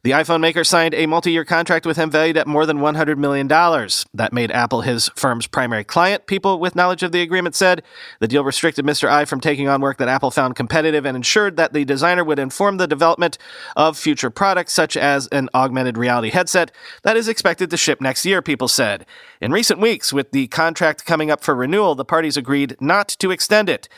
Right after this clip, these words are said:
Some Apple executives had questioned how much the company was paying Mister Ive and had grown frustrated after several of its designers left to join Mister Ive's firm.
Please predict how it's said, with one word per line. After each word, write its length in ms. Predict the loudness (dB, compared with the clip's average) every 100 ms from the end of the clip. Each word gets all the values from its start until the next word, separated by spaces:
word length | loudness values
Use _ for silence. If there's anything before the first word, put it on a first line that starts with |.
| -20 -20 -8
Some 320 | 0 2 2
Apple 240 | 0 0 0
executives 460 | 0 0 0 -2
had 160 | -2 -2
questioned 300 | -2 -2 -2
how 120 | -2
much 220 | -2 -4
the 80 | -4
company 260 | -4 -2 -2
was 160 | -4
paying 320 | -2 0 0
Mister 240 | -2 0 4
Ive 280 | 4 2 -2 -16 -14 -4
and 120 | -2
had 100 | 2
grown 180 | 2 2
frustrated 600 | 2 2 2 2 0 -6 _ -2
after 220 | -2 0
several 340 | 2 2 4
of 100 | 2
its 140 | 0 -4
designers 480 | -2 2 2 0 0
left 260 | 0 0
to 80 | -6
join 480 | -4 0 2 2 0
Mister 260 | -2 0 2
Ive's 260 | 2 0
firm. 420 | 0 2 2 0